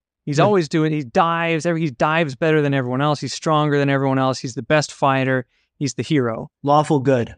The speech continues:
Speaker 1: He's the one who takes the bread and closes it, twists it, puts it back where it belongs.
Speaker 2: <laughs> Yeah.
Speaker 1: <laughs>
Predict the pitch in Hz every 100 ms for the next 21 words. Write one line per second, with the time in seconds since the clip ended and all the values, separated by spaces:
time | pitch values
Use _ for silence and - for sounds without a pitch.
0 | _ 202 185 180 165 170 156 147 180 175
1 | 175 135 147 135 127 120 _ - 139 -
2 | 170 170 151 147 143 - - 175 - -
3 | 156 - 160 147 131 139 139 143 131 -
4 | 127 123 117 107 - - - - 151 -
5 | - _ _ - 151 - - - - -
6 | -